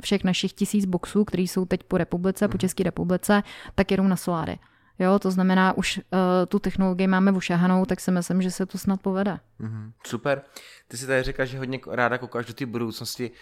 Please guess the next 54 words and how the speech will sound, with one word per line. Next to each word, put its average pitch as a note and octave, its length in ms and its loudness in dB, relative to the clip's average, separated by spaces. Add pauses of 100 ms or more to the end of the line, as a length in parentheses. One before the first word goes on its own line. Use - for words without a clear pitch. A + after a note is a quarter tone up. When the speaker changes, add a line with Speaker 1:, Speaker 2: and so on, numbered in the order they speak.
(160)
Speaker 2:
Co - 120 -2
je F3 40 0
pro A#3 120 -6
tebe A#3 160 -4
budoucnost? A#2+ 520 -2
Je G2+ 60 -6
to G2 100 -6
pět - 260 -4
let, D#3 200 2
deset B2+ 360 -4
let? - 340 -4 (480)
Speaker 1:
Hele, A3 320 6
já G#3+ 180 4
se A3+ 140 2
dívám A3 580 8
a - 80 2
vždycky A3 420 6
na A3+ 160 8
kr-, G#3+ 140 0
nějaký G#3+ 320 6
krátkodobý G#3 460 2
Speaker 2:
Hmm. A#3 80 8
Speaker 1:
horizont, G3 480 4
eh, F#3 220 2
kde F#3+ 140 2
mám G3 160 6
namalovaný F#3 500 4
ty - 80 -2
budgety F3 540 0 (500)
a F3+ 380 6
dívám F#3+ 340 4
se, G3+ 160 4
jak F#3 120 0
ty G3 80 0
čísla F#3+ 340 0
performujou, F3 560 0
což F#3 160 -4
jsou G3 140 2
zhruba F3+ 280 2
jako F#3 180 0
ty F#3+ 80 0
tři G#3+ 180 2
roky. F#3 380 0
Speaker 2:
Mhm. - 80 -10 (280)
Speaker 1:
A - 60 -2
pak - 180 0
se G#3 120 2
dívám G3+ 320 6
do G3 80 4
té G3+ 260 2
hodně F#3+ 380 6
dlouhý, F#3+ 440 4
veliký F#3 400 2
budoucnosti F3+ 760 2